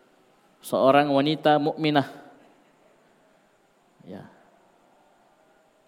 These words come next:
yang menjaga harga dirinya dengan tuduhan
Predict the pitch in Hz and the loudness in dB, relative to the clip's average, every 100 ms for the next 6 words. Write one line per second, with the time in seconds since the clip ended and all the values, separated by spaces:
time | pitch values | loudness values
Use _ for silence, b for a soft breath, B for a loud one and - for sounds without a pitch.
0 | _ _ - 123 120 120 120 127 131 131 | _ _ -8 -6 -2 -2 2 2 2 -2
1 | 127 123 123 131 131 151 - - - - | 0 0 0 0 -2 -4 -8 -16 -20 -20
2 | _ _ _ _ b b b b _ - | _ _ _ _ b b b b _ -6
3 | 117 120 120 127 123 135 165 - | -4 -2 -4 -4 -2 -2 -4 -8